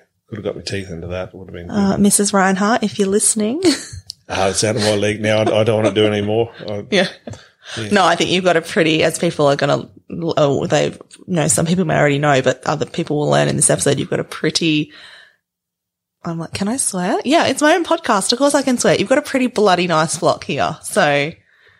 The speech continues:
Speaker 1: We think so too.
Speaker 2: Oh, yeah. It, it goes all right. So tell us about Mount Riddick and what you came into in the late eighties.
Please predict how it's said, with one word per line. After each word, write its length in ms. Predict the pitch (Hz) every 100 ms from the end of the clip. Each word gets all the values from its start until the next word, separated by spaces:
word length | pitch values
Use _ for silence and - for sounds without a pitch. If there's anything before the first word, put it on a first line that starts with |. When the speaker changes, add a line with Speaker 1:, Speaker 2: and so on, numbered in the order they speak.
| _ -
Speaker 1:
We 120 | 135
think 200 | 101 87
so 180 | - 80
too. 260 | - 78 -
Speaker 2:
Oh, 160 | 143 - 147
yeah. 240 | - - 151 -
It, 160 | 185 - -
it 60 | 180
goes 240 | 170 170
all 140 | 160 156
right. 280 | 156 220 - - -
So 480 | - 233 220 220 220
tell 260 | - 247
us 100 | 262
about 340 | 285 240 214 -
Mount 300 | 196 185 -
Riddick 420 | 170 170 170 -
and 320 | 180 165 165 175
what 180 | 175
you 120 | - 170
came 280 | 202 165
into 380 | 160 185 - 170
in 100 | 156
the 120 | 156
late 260 | 156 160 -
eighties. 680 | 165 202 233 - - -